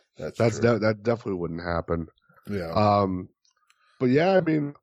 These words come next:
Speaker 2: uh, that was all I had for non-A E W stuff.
Speaker 1: Okay.
Speaker 2: So I guess we'll just go to A E W.
Speaker 1: Yeah.
Speaker 2: Um, Rampage,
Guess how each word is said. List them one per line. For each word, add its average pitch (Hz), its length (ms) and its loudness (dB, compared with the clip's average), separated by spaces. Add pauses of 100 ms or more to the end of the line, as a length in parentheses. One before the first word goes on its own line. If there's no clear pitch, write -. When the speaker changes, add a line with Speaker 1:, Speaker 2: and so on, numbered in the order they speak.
(180)
Speaker 2:
uh, 113 360 -4
that 113 200 -6
was 147 120 0
all 143 220 0
I 120 60 -8
had 127 500 0 (240)
for 101 380 -8 (120)
non-A 107 360 0 (100)
E 113 160 0
W 98 360 -2
stuff. 165 540 0
Speaker 1:
Okay. 147 300 0 (920)
Speaker 2:
So - 180 -4
I 95 60 -2
guess 95 260 -2 (120)
we'll 117 100 -6
just - 120 -8
go 110 120 2
to 127 60 4
A 113 100 4 (160)
E - 20 -6
W. 123 480 0 (160)
Speaker 1:
Yeah. 101 80 0
Speaker 2:
Um, 101 480 2 (760)
Rampage, 123 880 -2